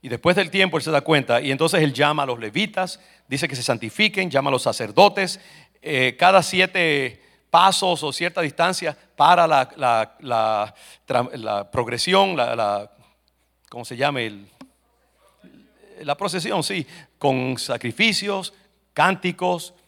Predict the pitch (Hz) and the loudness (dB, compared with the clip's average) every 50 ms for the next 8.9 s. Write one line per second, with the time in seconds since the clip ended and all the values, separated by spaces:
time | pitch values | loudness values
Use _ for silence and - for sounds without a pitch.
0 | _ _ - 107 113 117 110 104 - - 151 160 175 185 180 180 175 170 - 139 | _ _ -8 -2 2 2 2 2 2 2 4 6 8 8 8 6 4 0 -6 -8
1 | - 127 120 113 117 113 110 - 147 147 147 - 156 131 - 113 107 - 131 139 | -8 -6 -4 -2 0 -2 -2 -2 -4 -4 -4 -4 -6 -8 -8 -10 -8 -6 -6 -6
2 | 143 143 131 - 113 104 - - 107 104 92 101 98 - 120 110 - 120 120 123 | -6 -6 -8 -6 -8 -8 -8 -8 -10 -10 -10 -10 -12 -12 -12 -8 -6 -6 -4 -4
3 | - 113 101 117 117 107 110 107 98 104 117 135 151 160 - - _ _ _ - | -6 -6 -8 -8 -10 -10 -10 -10 -10 -6 -4 -4 -4 -6 -8 -12 _ _ _ -20
4 | - - - 131 135 131 - 147 131 - 123 - 147 170 156 165 143 135 - 135 | -20 -8 -4 -4 0 2 2 2 0 0 0 2 2 2 2 2 0 -2 -2 -4
5 | 120 - 131 107 117 135 151 156 156 165 147 - - 123 113 - 113 110 110 - | -6 -6 -6 -4 0 0 0 0 0 -4 -10 -8 -8 -10 -10 -10 -12 -12 -4 0
6 | 160 165 170 165 170 170 156 - - _ _ _ _ _ _ _ _ - 131 143 | 2 2 4 2 0 -2 -6 -10 -14 _ _ _ _ _ _ _ _ -4 -4 -4
7 | 139 - - 147 139 135 127 120 117 110 107 107 147 185 185 185 185 160 151 - | -4 -6 -4 -2 0 0 2 2 2 2 2 4 4 4 4 2 0 -4 -2 -2
8 | 143 123 117 123 113 127 131 123 120 127 147 160 165 160 - 156 143 | -4 -6 -4 -2 0 0 0 0 0 2 2 2 0 0 -2 -6 -6